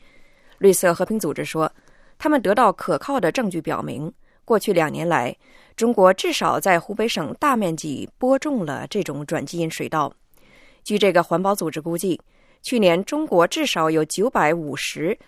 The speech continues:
到一千两百吨转基因稻米进入食品供应链。预计今年投入市场的转基因稻米将猛增到一万三千五百吨。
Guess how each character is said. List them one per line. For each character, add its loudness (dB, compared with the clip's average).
到 6
一 -4
千 -4
两 2
百 -4
吨 -6
转 -4
基 -8
因 -2
稻 2
米 -8
进 -6
入 -4
食 -4
品 -10
供 -6
应 -4
链。 0
预 2
计 0
今 -2
年 2
投 0
入 2
市 0
场 -4
的 -2
转 -2
基 -6
因 -2
稻 2
米 -6
将 -2
猛 -2
增 -4
到 0
一 -6
万 -4
三 -4
千 -6
五 -8
百 -6
吨。 -8